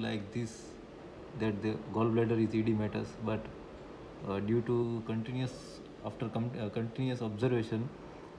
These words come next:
what this gallbladder is looking is, we call it a edematous gallbladder. It, this is also a very fine observation.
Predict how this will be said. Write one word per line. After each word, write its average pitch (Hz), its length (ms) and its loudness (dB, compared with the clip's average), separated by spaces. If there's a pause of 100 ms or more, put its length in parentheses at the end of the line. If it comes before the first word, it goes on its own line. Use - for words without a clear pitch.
what 117 180 6 (680)
this - 420 -2 (140)
gallbladder 113 440 2
is 104 140 0
looking 107 420 0 (120)
is, 110 340 2 (960)
we 107 240 4
call 113 260 4
it 110 180 6
a 110 100 4
edematous 110 600 2
gallbladder. 101 580 2 (720)
It, 110 320 -2
this 131 140 2
is 135 160 4
also 139 280 6
a - 20 4
very 120 260 4
fine 120 540 2
observation. 107 640 2